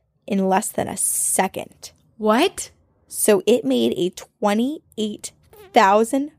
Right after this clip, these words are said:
Speaker 1: foot descent in less than one second. And the pilots up in the sky are told this, and they notice the ocean below them moving in an oval shape.
Speaker 2: <gasps>
Speaker 1: And the water's churning, and the waves are breaking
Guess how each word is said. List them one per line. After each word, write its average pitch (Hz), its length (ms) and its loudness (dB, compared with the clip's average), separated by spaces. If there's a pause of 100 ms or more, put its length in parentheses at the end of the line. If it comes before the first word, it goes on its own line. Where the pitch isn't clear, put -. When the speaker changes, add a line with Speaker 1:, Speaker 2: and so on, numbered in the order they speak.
(120)
Speaker 1:
foot 214 200 4 (120)
descent 196 720 -2 (560)
in 208 220 -2
less 196 220 0
than 190 320 -2
one 190 420 -2
second. - 640 -10
And 220 140 2
the 220 60 4
pilots 247 420 4
up 233 140 0
in 202 80 -4
the 202 100 -2
sky 214 760 2 (160)
are - 120 -2
told 311 300 0
this, 165 340 0
and 208 160 -2
they 208 140 0
notice 262 400 4
the - 180 -6
ocean 208 480 -2
below 208 340 4
them 185 240 0
moving 202 360 -2
in 190 100 0
an 180 220 -6
oval 214 380 0
shape. - 520 -8
Speaker 2:
<gasps> 330 160 -6 (220)
Speaker 1:
And 202 120 0
the 202 100 2
water's 196 760 2
churning, - 640 -8
and 202 240 0
the 190 80 6
waves 202 640 2
are 190 160 2
breaking 208 840 0